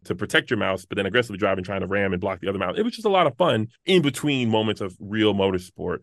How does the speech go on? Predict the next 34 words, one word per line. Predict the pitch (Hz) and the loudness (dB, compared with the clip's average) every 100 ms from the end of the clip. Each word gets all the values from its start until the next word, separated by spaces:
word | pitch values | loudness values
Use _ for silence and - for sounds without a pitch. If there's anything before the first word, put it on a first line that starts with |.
| - | -6
and | 92 90 | -8 -2
kind | 104 | -2
of | 95 | 0
learning | 101 104 98 | 2 2 0
how | 95 | -2
to | 92 | -2
drive. | 90 92 92 85 82 87 _ | -4 -4 -4 -4 -4 -6 _
And | 101 | 0
I | 98 | 2
would | 113 | 0
say | 110 110 | 2 0
Forza | 101 123 127 - 113 98 _ | 0 -2 -4 0 -2 -2 _
three | - 107 120 120 110 | -12 -6 -2 -2 -2
and | - 90 | -4 -6
four | 92 104 104 101 92 90 87 | -6 -2 2 2 2 0 -4
were | 90 90 | -2 0
when | 90 95 90 | 0 -2 -2
things | 95 92 | -2 -2
started | 101 92 | 0 -2
to | 92 | -4
kick | - 92 | -6 -4
into | 92 - | -4 -2
overdrive | 95 90 90 92 90 | -2 -2 -2 0 0
and | 90 | -2
you're | 90 | -4
really | 92 101 104 98 | -6 -4 0 0
learning | 90 95 92 92 | 2 0 0 -2
racing | 92 92 90 90 | -2 -4 -6 -4
lines. | 87 87 | -2 -2
I | 95 | -4
think | - 165 202 | -4 -6 -2
it | |
was | 143 - | -6 -4
Forza | - 135 139 110 104 95 | -4 -2 -2 -2 -2 -2